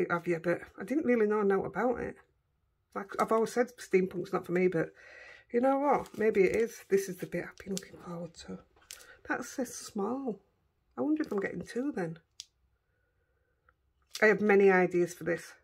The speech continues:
but not just with, uh, Lavinia, with all sorts. Absolutely brilliant, especially for memorial stuff. Time flies. Oh,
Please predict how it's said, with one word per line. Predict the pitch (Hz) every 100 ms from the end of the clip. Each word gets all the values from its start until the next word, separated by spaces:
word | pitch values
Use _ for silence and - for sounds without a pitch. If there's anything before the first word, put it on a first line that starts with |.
| _
but | 185 - - - - - _
not | 202 208 208
just | 190 196 -
with, | 180 170 - - - _ -
uh, | 175 -
Lavinia, | 185 175 175 180 180 - _ _ _ _ _ _ _ _
with | 180 180 175
all | - 180
sorts. | 175 - 170 170 - - _ _ - _ _ _ _ _ _ _ _ _ _ _ _ _ _ _ _ _ _ _ _ _ _ _ _ - -
Absolutely | 185 - 190 170
brilliant, | 175 165 165
especially | - 233 -
for | 190 190
memorial | 180 175 170 156
stuff. | 160 - 170 - _ _ - - - - - - - - _ _ _ _ _ _ - - _ _ _ _
Time | - 214 214 214
flies. | 190 - 196 180 160 180 - - _ _ _ _ _ _ _ _ _ _ _ _ _ _ -
Oh, | 220